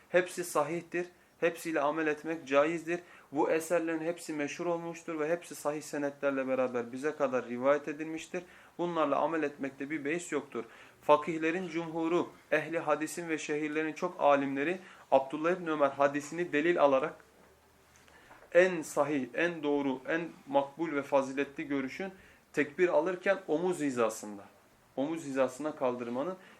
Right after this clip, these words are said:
Yalnız kardeşler şöyle ben bazen, e, böyle müşahede ediyorum. Omuz hizasına kaldıracağız. Hani kulaklara kadar Hanifiliği terk ettik. Şimdi hani taassubu bıraktık diye. Hani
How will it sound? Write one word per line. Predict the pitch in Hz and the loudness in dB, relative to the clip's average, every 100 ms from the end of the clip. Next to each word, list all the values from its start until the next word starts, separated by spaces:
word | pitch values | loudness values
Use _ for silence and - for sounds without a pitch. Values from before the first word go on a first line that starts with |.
| - | 0
Yalnız | 160 202 175 | 0 2 -6
kardeşler | - 147 147 165 - 185 | 2 2 2 -4 -2 -2
şöyle | - 175 175 165 | 0 -2 -2 -2
ben | 147 160 147 | -2 -2 4
bazen, | 147 151 160 - - | 4 4 -2 -6 -18
e, | 127 127 | -12 -6
böyle | 139 | -4
müşahede | 143 139 143 139 143 147 | -4 -4 -2 0 0 0
ediyorum. | 147 180 170 185 - - - - | 0 -2 -2 -4 -8 -20 -20 -2
Omuz | 147 156 190 | 2 4 2
hizasına | 170 165 165 165 180 | 0 2 2 2 -2
kaldıracağız. | 175 160 160 160 185 165 | 4 4 4 -2 2 2
Hani | 156 160 | 0 -2
kulaklara | 151 156 156 156 160 | 0 0 0 -2 0
kadar | 160 160 - | 0 0 0
Hanifiliği | 143 147 147 156 156 | 0 0 -2 -6 -4
terk | 160 151 - | 0 0 -2
ettik. | 147 156 - | -6 -10 -10
Şimdi | 147 151 147 - - _ | -8 -6 -8 -10 -20 _
hani | - 131 131 | -4 -4 0
taassubu | 135 135 - 143 143 | 0 0 -2 -8 -2
bıraktık | 147 143 - 165 - | 4 4 2 -8 -2
diye. | 143 170 190 - - - _ | 0 0 -2 -12 -20 -20 _
Hani | 135 143 | 0 0